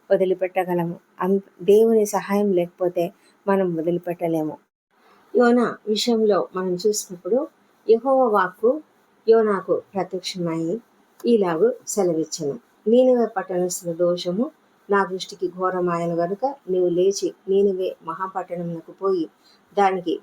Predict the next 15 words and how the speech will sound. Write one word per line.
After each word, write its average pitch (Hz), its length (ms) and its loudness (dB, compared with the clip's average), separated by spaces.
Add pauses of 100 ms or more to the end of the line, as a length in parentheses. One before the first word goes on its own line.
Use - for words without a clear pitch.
(100)
దుర్గతి 202 360 2
కలుగునని 175 640 0 (180)
ప్రకటింపుము" 165 800 -6 (180)
అని 202 200 2
చెప్పాడు. 151 460 -8 (480)
అయితే 202 440 2 (140)
యోనా 202 400 2 (240)
ఏం 202 260 2
చేశాడంటే 160 640 -2 (440)
యెహోవా 240 380 2
సన్నిధి 175 440 -2
నుండి 170 400 -2 (320)
తర్షీషు 202 440 -2
పట్టణంకు 175 520 -8
పారిపోవాలని 170 960 -2